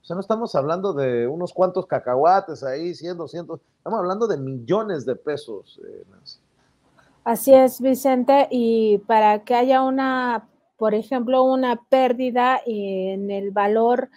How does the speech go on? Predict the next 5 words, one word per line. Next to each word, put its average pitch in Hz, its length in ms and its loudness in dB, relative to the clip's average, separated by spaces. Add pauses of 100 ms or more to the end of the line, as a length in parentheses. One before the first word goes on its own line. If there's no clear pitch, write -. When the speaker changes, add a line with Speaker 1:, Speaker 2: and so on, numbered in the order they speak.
(340)
Speaker 2:
eh, 202 260 -2 (100)
por 202 600 0
cambio 240 500 0
de 214 160 -2
moneda, 254 640 -2